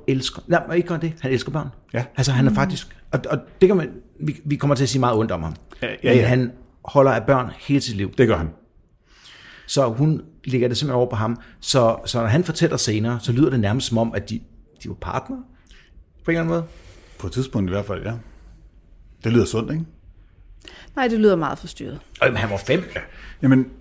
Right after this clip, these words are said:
Speaker 2: de ser, anser simpelthen børnene som arbejdskraft, i stedet for, øh, at de skal have en eller anden form for barndom.
Speaker 3: Mm.
Speaker 1: Men, men er det ikke også en sådan gammeldags måde at se på det? Altså, grunden til, at du får mange børn,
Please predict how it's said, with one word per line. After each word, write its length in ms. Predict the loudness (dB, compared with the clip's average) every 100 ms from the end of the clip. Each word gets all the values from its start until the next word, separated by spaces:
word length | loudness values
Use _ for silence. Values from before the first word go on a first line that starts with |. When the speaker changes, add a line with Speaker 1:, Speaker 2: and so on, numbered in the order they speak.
| -20 -20 -20 -20 -20 -8
Speaker 2:
de 80 | -2
ser, 200 | 4 4
anser 320 | 4 4 2
simpelthen 260 | 4 4 4
børnene 240 | 4 2
som 140 | 0 -2
arbejdskraft, 540 | -2 -2 -4 -12 -14 _ -20 -20 _ -20 -20 -16 -8
i 40 |
stedet 220 | -2 -2 0
for, 240 | 0 0
øh, 380 | 0 -4 -6 -8
at 100 | -10
de 60 | -10
skal 140 | -4
have 80 | -2
en 60 | 0
eller 40 |
anden 100 | -2
form 160 | -2 -4
for 140 | -4
barndom. 380 | -2 -2 -2 -4 -10 _ -6
Speaker 3:
Mm. 60 | 0
Speaker 1:
Men, 360 | 4 4 4
men 160 | 0 0
er 80 | -2
det 100 | -2
ikke 180 | -2 -2
også 220 | -4 -8 _
en 240 | -4 -4 -4
sådan 360 | -4 -4 -4 -4
gammeldags 540 | -4 -4 -2 -4 -2
måde 220 | -2 -2 -4
at 80 |
se 200 | -6 -6 -6
på 80 | -10
det? 120 | -10 -14 -14
Altså, 160 | -10 -10 -10
grunden 200 | -4 -4
til, 80 | -2
at 40 | -4
du 60 |
får 100 | -4
mange 280 | -4 -2 -2
børn, 200 | -2